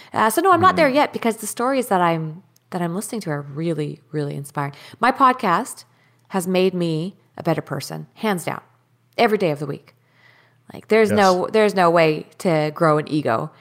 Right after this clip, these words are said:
Speaker 1: when you're podcasting some of these men and women because you just, you, you can't help but look at yourself after and think, "How can I,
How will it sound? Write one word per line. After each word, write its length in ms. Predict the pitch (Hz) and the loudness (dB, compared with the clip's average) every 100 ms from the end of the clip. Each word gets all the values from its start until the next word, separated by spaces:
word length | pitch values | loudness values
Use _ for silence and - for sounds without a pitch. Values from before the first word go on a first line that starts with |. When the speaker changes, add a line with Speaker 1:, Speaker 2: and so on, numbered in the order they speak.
| - - | -14 -4
Speaker 1:
when 160 | 175 | 0
you're 120 | 170 | 0
podcasting 640 | 170 151 147 - 139 151 147 | 2 0 0 -4 -6 -8 -6
some 180 | 143 143 | -4 -4
of 60 | |
these 300 | 147 143 - _ _ | -6 -8 -12 _ _
men 240 | 175 156 | -2 0
and 80 | 147 | 0
women 220 | 143 139 143 | -4 -4 -4
because 340 | 190 190 175 - - - _ - | 2 2 0 -12 -20 -20 _ -4
you 160 | 277 | 0
just, 180 | 320 - - | 0 -2 -6
you, 220 | 247 285 - 254 | -4 -6 -6 -14
you 100 | 285 | -8
can't 280 | 330 330 | -4 -2
help 260 | 285 339 339 | 2 0 2
but 200 | 247 - | 0 0
look 160 | 220 - | -2 -4
at 40 | |
yourself 440 | - 202 247 269 190 | -6 -4 -4 -2 0
after 560 | 160 - 156 147 156 _ _ - | 0 -2 -8 -8 -10 _ _ -4
and 320 | 190 185 185 | 0 0 -2
think, 300 | - 202 185 | -4 -4 -4
"How 380 | - - 233 254 | -6 0 4 2
can 200 | 254 220 | 0 -2
I, 380 | 196 196 196 | 0 2 0